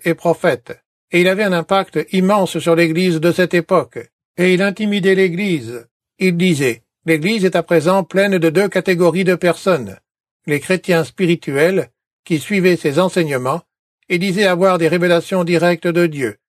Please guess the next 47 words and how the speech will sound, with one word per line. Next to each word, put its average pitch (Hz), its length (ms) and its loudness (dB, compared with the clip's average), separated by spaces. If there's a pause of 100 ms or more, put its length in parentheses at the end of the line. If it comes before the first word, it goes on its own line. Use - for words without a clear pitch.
(200)
et 180 80 0
les 180 140 2
chrétiens 190 400 -2
charnels, 170 640 -2 (420)
qui 190 160 0
avaient 165 220 2
seulement, 170 500 0
et 170 60 0
je 147 120 -2
cite, 202 380 -6 (380)
la 156 140 0
lettre 185 320 0
morte 165 280 0
de 170 140 2
la 175 160 2
Bible. 160 420 -6 (300)
Il 180 160 0
y 180 60 4
avait 160 200 2
ceux 208 240 -2
qui 190 180 0
avaient 156 380 0 (180)
et 180 120 -2
ceux 202 160 -2
qui 202 160 -4
n'avaient 175 260 2
pas 139 280 0
à 143 60 -2
Colosse. 139 520 0 (440)
Et 175 100 -2
les 170 120 2
gens 208 160 0
étaient 175 180 -2
intimidés 175 560 0
par 160 220 -2
ceux 196 160 -2
qui 180 140 -2
revendiquaient 170 600 0
d'être 170 300 0
de 151 140 0
ceux 180 240 -2
qui 170 160 0
en 170 160 0
ont. 180 160 -2 (240)
Au 170 120 2
deuxième 180 380 0
siècle, 135 560 -4